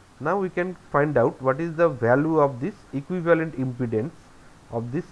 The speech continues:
parallel R one and one by S C one. Okay, one by S C. So if we consider R and C in parallel, we can solve it for that. What is the formula? R one into R two divided by R one plus R two. Okay.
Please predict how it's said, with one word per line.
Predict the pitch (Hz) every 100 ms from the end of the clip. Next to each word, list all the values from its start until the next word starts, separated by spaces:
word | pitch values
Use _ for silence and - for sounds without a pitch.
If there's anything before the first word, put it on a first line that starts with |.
| -
parallel | 139 131 143 156 175 -
R | 123 131
one | 131 147 196 - - - - 120
and | 147 226
one | 139 127 123
by | 123 131 127
S | 117 -
C | 120
one. | 98 87 85 - - - -
Okay, | 110 - - - - -
one | 131
by | 131 135
S | 113 - -
C. | 87 - - -
So | 139
if | 151
we | 190
consider | 190 165 156 180 175 180
R | 139 147
and | 160 165 160
C | 170
in | 156 156 156 -
parallel, | 120 131 110 107 185 - - - _ - -
we | 143
can | 156 208 - -
solve | 139 131 131
it | 131
for | 123 104 95
that. | 87 - -
What | 113 131
is | 143
the | 156
formula? | 160 156 160 185 262 - - - -
R | 120
one | 123 151 175
into | 165 156 170 147
R | 147 147
two | 202
divided | 185 127 131 139 135
by | 208 240
R | 127 120
one | 120 120
plus | 110 110
R | 110 95 -
two. | 87 - - - - - -
Okay. | 101